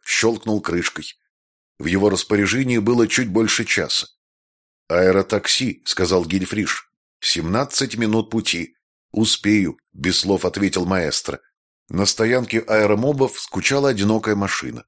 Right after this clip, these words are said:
глянцевая, пузатая, с бронзовым отливом. Жук распахнул надкрылья боковых дверей, принимая в свое нутро пассажиров.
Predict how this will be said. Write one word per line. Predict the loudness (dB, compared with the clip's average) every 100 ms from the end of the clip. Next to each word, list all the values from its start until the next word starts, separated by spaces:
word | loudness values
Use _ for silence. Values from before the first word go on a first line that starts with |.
| _ -8
глянцевая, | -2 0 0 -2 0 0
пузатая, | 0 -2 -2 0 0 -4
с | -2
бронзовым | 0 2 2 0 0
отливом. | 0 -2 -6 -4 -8 _ _ _ _ _ -10
Жук | -2 2 2 0
распахнул | -2 0 -2 -2 -2 0
надкрылья | 0 -2 -2 2 2
боковых | 0 2 2 2 0
дверей, | 0 0 0
принимая | -2 -2 0 0 0
в | 0
свое | 2 2 2
нутро | 0 0 0
пассажиров. | 0 0 0 -2 -6 -12